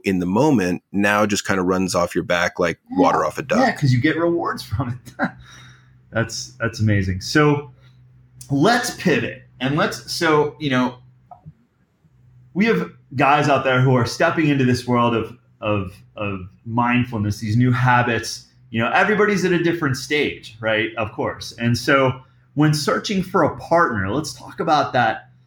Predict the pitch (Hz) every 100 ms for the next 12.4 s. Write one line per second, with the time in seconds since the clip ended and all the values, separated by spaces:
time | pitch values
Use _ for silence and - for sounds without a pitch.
0 | _ _ _ - - 185 175 165 - 107
1 | 98 95 104 98 98 95 92 87 - 107
2 | 107 117 123 - 165 165 156 - 120 -
3 | 311 - 120 110 104 - _ _ _ _
4 | - - - 247 - 165 156 139 - -
5 | _ _ _ _ _ _ - 127 127 151
6 | 139 131 131 123 113 - _ 135 131 -
7 | 156 147 127 131 151 160 165 170 165 165
8 | 165 165 165 160 165 151 165 156 117 123
9 | 123 - 104 120 127 123 120 104 98 123
10 | 123 95 - - - - _ 120 120 117
11 | 107 98 _ _ - 156 180 196 156 -
12 | 170 151 131 104